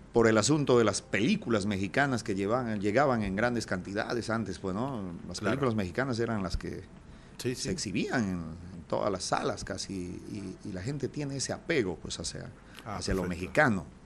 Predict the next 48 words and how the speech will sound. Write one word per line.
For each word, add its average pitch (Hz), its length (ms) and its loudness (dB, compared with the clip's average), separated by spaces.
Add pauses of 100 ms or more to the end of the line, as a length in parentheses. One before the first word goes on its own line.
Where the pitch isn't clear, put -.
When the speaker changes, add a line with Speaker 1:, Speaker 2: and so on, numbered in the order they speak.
(120)
Speaker 1:
ya 101 220 0
se 98 160 -6
quedó 110 400 -2
con 101 160 -6
la 87 80 -4
música 104 380 -6
Speaker 2:
Sí. 82 60 -10 (120)
Speaker 1:
mexicana, 95 340 -6 (140)
de 110 80 0
ahí 160 220 0
el 98 160 0
gusto. 143 500 -4
Speaker 2:
De 92 60 -2
ahí 120 100 2
los 113 100 2
mariachis 104 520 0
también, 85 260 2
Speaker 1:
Por 87 80 2
Speaker 2:
¿no? 143 120 4
Speaker 1:
los 85 120 -4
mariachis, 90 720 0
las 78 160 -12
rancheras. 92 680 -6 (1300)
Speaker 2:
En 127 180 4
radio, 160 400 0
¿dónde 175 240 0
te 117 80 -4
podemos 101 300 0
escuchar? 135 420 -4 (340)
Speaker 1:
En 117 800 6
F 135 240 6
M 127 180 6
tres 101 200 0
mil 135 220 2
es 107 100 2
una 95 400 0
estación 101 460 -2
nueva, 117 440 4 (760)
está 101 260 -2
en 98 100 0
la 95 60 0
frecuencia 92 540 -2
noventa 87 400 -2
y 104 80 0
uno 107 200 0
punto 92 300 -6
cero 85 220 -6
cero, 107 400 -2